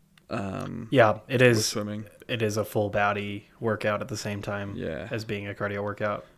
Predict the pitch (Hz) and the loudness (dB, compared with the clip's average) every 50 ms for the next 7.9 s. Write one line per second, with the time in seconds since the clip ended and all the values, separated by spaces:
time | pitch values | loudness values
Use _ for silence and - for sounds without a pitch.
0 | _ - - - 82 87 87 85 - - 131 135 131 123 123 123 117 117 127 131 | _ -12 -6 -4 -2 0 -2 -2 -2 2 4 4 4 4 2 0 2 4 4 4
1 | 131 120 123 117 110 110 113 117 117 - - - - - - - - - 135 120 | 4 4 2 0 0 0 0 -2 -4 -6 -14 -20 -20 -20 -20 -20 -14 -8 -4 -2
2 | 117 113 107 104 - - - 95 85 85 82 76 82 78 73 104 113 - - - | 0 0 0 -2 -4 -2 -2 0 0 0 -2 -2 -2 -4 -6 -6 -8 -12 -16 -20
3 | - - _ _ - - 123 107 104 - - - 135 131 123 113 101 90 95 113 | -20 -20 _ _ -6 -2 -2 -2 0 0 0 2 2 2 2 2 0 -2 -4 -6
4 | - 104 92 - 98 95 95 85 - - - - - _ _ _ _ - - - | -6 -6 -4 -2 -2 -2 -2 -4 -6 -8 -12 -20 -20 _ _ _ _ -12 -8 -2
5 | - 123 107 87 - - - 78 69 69 65 62 - - - - - - - - | -2 -2 0 -2 -4 -4 -4 -4 -4 -4 -4 -6 -8 -8 -12 -14 -14 -18 -20 -16
6 | - - - - - - 151 135 - - - _ _ _ _ - - 127 135 139 | -12 -10 -8 -4 0 2 2 2 0 -2 -8 _ _ _ _ -2 4 6 6 8
7 | 139 139 131 123 - - 113 110 90 76 87 - - 82 65 69 60 - | 8 8 6 6 4 0 -8 -6 -4 -4 -4 -4 -4 -6 -6 -6 -8 -10